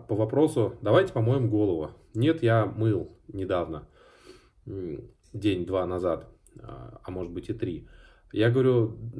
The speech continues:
я начинаю сушить: «Ой, не надо меня укладывать, я вообще даже сушить меня не надо, я щас там в спортзал иду, я там в душ иду, я домой иду, я ещё куда-то иду, но только не делайте ничего». Я постоянно объяснял, что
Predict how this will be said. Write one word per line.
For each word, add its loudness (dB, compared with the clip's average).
я 6
начинаю 0
сушить: -4
«Ой, 4
не 2
надо 2
меня 4
укладывать, 2
я 4
вообще -2
даже 0
сушить -4
меня -2
не -4
надо, 2
я 4
щас -2
там -6
в -18
спортзал 0
иду, -2
я -2
там -10
в -12
душ 0
иду, -2
я -2
домой -2
иду, -6
я -4
ещё -2
куда-то -2
иду, 4
но 2
только 0
не 0
делайте -2
ничего». -2
Я -2
постоянно 2
объяснял, 0
что 0